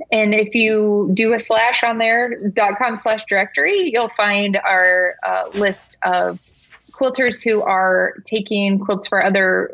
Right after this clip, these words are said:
um, people or servicing other quilters. So, and that is another thing where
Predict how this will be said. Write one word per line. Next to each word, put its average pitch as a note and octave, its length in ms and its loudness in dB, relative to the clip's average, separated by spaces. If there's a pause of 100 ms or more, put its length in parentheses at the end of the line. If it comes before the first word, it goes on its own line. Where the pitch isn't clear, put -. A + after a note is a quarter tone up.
(120)
um, F#3+ 420 -2 (100)
people F4 460 -2
or F#3 300 -2 (140)
servicing G#3 880 0
other F#3+ 500 0 (340)
quilters. D#4 420 -4 (520)
So, B3+ 580 -2 (300)
and A#3+ 160 0
that B3+ 260 0
is G#3 100 -4
another G#3 360 -2
thing G3 260 -2
where F#3 580 2